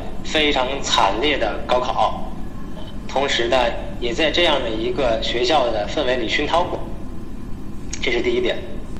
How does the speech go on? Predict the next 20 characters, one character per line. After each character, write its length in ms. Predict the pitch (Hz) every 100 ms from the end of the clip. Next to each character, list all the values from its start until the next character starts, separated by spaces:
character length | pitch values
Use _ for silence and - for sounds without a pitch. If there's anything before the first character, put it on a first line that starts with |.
| -
第 100 | 180
二 140 | 180
点， 260 | 143 110 104 104 - - -
在 160 | 147 135
知 180 | -
名 200 | 190 139
的 100 | 135
互 140 | 123 135
联 100 | 135
网 100 | 117
公 100 | 139
司 160 | 135 143
工 160 | 143 160
作 160 | 156
过， 220 | 107 - - - - - - - - - - -
这 80 | -
就 100 | 175
意 160 | 170
味 160 | 170 151
着 240 | 120 104